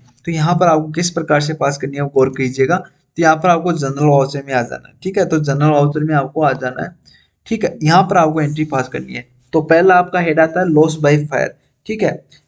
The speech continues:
तो यहाँ पर हम एल सी से बना देंगे loss by fire। under आ जाएगा indirect expenses,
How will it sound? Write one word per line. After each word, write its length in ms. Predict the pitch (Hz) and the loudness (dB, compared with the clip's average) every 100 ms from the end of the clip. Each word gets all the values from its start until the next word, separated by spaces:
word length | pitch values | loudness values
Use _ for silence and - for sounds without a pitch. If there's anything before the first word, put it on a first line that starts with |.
| _ _ - | _ _ -4
तो 60 | 170 | 2
यहाँ 180 | 156 | 2
पर 120 | 151 180 | 2 0
हम 140 | 175 | 0
एल 200 | 147 143 | -2 -2
सी 180 | 151 151 | -4 -6
से 120 | 147 | -4
बना 160 | 160 143 | -2 -4
देंगे 280 | 143 151 190 - _ _ _ 147 139 135 | -4 -6 -8 -12 _ _ _ -10 -8 -2
loss 440 | 139 147 165 175 - - _ _ _ _ 156 147 147 147 | 2 4 2 0 -8 -18 _ _ _ _ -10 -10 -8 -2
by 280 | 131 131 139 190 - _ _ _ _ _ _ _ _ _ _ _ _ _ - | 2 2 0 -6 -10 _ _ _ _ _ _ _ _ _ _ _ _ _ -4
fire। 460 | 147 127 58 - _ _ _ _ _ _ _ _ _ _ | 0 0 0 -10 _ _ _ _ _ _ _ _ _ _
under 280 | 143 151 175 | 0 2 2
आ 120 | 196 180 | 2 2
जाएगा 420 | 170 180 190 - _ _ | 0 0 -2 -6 _ _
indirect 920 | 151 147 147 131 127 131 151 - _ | 0 2 4 2 2 0 -2 -10 _
expenses, 800 | 127 - - 131 - - - - | -16 -16 -18 -16 -14 -14 -16 -20